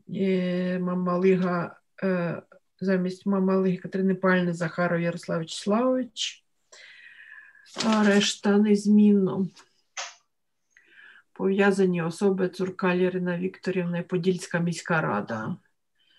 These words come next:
А, за період діяльності ліцензіата,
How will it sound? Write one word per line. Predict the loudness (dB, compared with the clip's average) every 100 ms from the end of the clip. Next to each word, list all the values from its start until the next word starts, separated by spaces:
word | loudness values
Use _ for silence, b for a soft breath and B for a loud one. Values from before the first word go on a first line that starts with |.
| b b b b b b _ _ _ _ _ _ _ -16 -2
А, | 2 4 6 4 4 2 0 -2 _ B B B B B B _ _ _ _ _ _ _ _ _ _ _ _ _ _ _ _ _ _ _ _ _
за | 0 0
період | 2 2 4 2 2
діяльності | 4 6 6 4 2 2
ліцензіата, | 2 2 0 0 2 2 2 0 -2 -2 -2